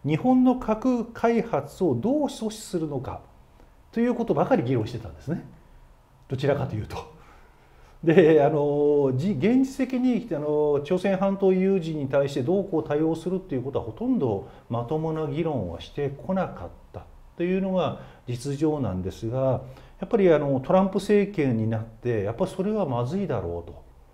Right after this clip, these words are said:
ということで、あの、明確に政策変更を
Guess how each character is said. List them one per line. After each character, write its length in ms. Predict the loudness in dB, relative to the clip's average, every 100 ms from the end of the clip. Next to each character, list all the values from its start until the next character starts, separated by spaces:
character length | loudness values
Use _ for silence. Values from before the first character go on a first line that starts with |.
| -20 -6
と 40 |
い 80 | -2 0
う 80 |
こ 160 | 0 0
と 100 | 2
で、 260 | 2 2 2
あ 80 |
の、 100 | 2 0
明 220 | 0 0
確 240 | -2 0
に 80 | -2
政 280 | 0 0 0
策 300 | -2 -2 -4
変 240 | -2 -4
更 240 | -8 -4 -2
を 380 | 2 2 0